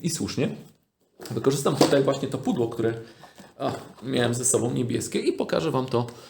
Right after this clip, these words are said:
w ten sposób. Mam nadzieję, że to będzie widać. Pierwsza i najważniejsza zmiana jest taka, że mamy dwa nowe damy. Wyleciało Sanctum, tutaj jest akurat tak pokazane fajnie jedno pod drugim, i wyleciał Mars. Sanctum został, y, zastąpiony przez, o ile się nie mylę, to Gwiezdny Sojusz,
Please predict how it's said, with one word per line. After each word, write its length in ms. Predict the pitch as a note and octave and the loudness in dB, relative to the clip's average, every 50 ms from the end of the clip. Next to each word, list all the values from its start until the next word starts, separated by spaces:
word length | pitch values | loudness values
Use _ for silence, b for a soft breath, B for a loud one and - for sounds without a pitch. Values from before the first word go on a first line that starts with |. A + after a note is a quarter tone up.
| B B B B B B _ _ _ | B B B B B B _ _ _
w 40 | - | -8
ten 140 | - - A#2+ | -6 -4 -4
sposób. 380 | - - - A#2+ - - - | -2 0 0 2 2 2 2
Mam 160 | G#2+ A#2+ B2+ B2+ | 4 2 4 4
nadzieję, 300 | A#2 A2 B2 B2 A#2+ A#2 | 2 2 2 2 2 2
że 100 | A#2 G#2+ | 0 -2
to 100 | - A2 | -2 0
będzie 280 | A2+ A2+ A2 A2+ A2+ | 2 0 2 0 0
widać. 260 | A2 A2 - A2+ - | -2 -2 -2 -4 0
Pierwsza 260 | - - C4+ - B3 G#3+ | 2 2 4 4 4 2
i 60 | F3 | 4
najważniejsza 520 | E3 D3+ C3+ C3+ C3 C#3 C#3+ C#3 - C3+ | 4 4 4 4 2 2 0 0 0 0
zmiana 480 | B2 A2 G#2 G#2 - A2 C#3 D#3+ - B B B B B B B B B | 2 2 0 2 4 2 2 2 0 B B B B B B B B B
jest 160 | - A#2 - | -10 -4 -2
taka, 200 | - C3 C3 - | -2 0 2 2
że 80 | A#2 A#2+ | 2 2
mamy 220 | A#2+ A#2+ A#2 A#2 | 2 2 2 0
dwa 200 | G#2+ G2+ G#2+ A2+ | 0 2 2 4
nowe 240 | A2+ A2+ A2 G#2+ A2+ | 4 4 2 2 4
damy. 300 | G#2 A2 A2+ - - - - - - _ b b b b b b b - | 4 4 2 2 -2 -4 -8 -14 -20 _ b b b b b b b -2
Wyleciało 460 | A2+ C3 C3+ C3 - D3+ C3+ B2 A#2 | 2 2 4 4 2 2 0 0 0
Sanctum, 640 | - - D3 C3+ G#2 - - - D3+ G3+ A#3+ A3 - | 0 0 0 -2 -2 -4 0 4 4 4 4 2 -2
tutaj 200 | - B2+ A#2+ A#2 | -6 -2 -2 0
jest 100 | G#2+ A2 | 0 0
akurat 260 | G#2+ - - G#2 - | 0 0 -2 -4 -4
tak 120 | - - | -6 -10
pokazane 420 | - - - A2 G#2+ G#2+ G2+ G2+ G2 | -10 -10 -10 -6 -4 -4 -4 -4 -4
fajnie 240 | - G2 F#2+ G2+ G#2 | -4 -4 -2 -2 -2
jedno 180 | G2+ - G2+ | -2 -2 -4
pod 160 | - - G#2 | -4 -6 -6
drugim, 280 | - A2 - - G3+ - | -4 -4 -2 -2 0 -2
i 60 | B2+ | 4
wyleciał 340 | B2 C#3 B2+ A#2 - C3+ B2 | 6 6 6 6 4 2 2
Mars. 380 | A#2 A2 - - - - - - - _ _ _ _ _ _ _ _ _ _ _ - | 2 2 2 0 -4 -8 -8 -10 -14 _ _ _ _ _ _ _ _ _ _ _ -4
Sanctum 360 | - - D#3 D3+ - D3 B2+ | 0 0 0 2 0 -2 -2
został, 460 | B2 B2+ B2 - C3 B2 A#2 - - - - - A2 A2 A2 A#2 | 0 -2 6 8 10 10 10 6 2 -2 0 0 2 4 4 4
y, 40 | |
zastąpiony 640 | A2+ A#2+ A#2+ - - A#2 A2 - D3 C3+ B2 A#2+ A#2 | 4 2 -2 -2 -2 -4 -2 2 0 2 2 0 -2
przez, 460 | - - - B2 A2+ A2 - - B B B B B B B B - | -4 0 2 2 2 2 0 -6 B B B B B B B B -8
o 100 | A2+ A#2 | -6 -4
ile 180 | B2+ C3 A#2+ | -4 -4 -4
się 120 | - - A#2 | -6 -6 -6
nie 100 | A2+ A#2 | -4 -4
mylę, 180 | C3 C3 A#2+ | -2 -4 -4
to 120 | - - G#2+ | -4 -6 -8
Gwiezdny 520 | A2 A2+ A2 A#2 B2+ A#2+ - - G#2+ G#2+ | -8 -6 0 0 0 0 0 -4 -6 -6
Sojusz, 460 | - - G#2 - D3+ C4 D4 - - | -4 -2 2 4 4 4 4 2 -4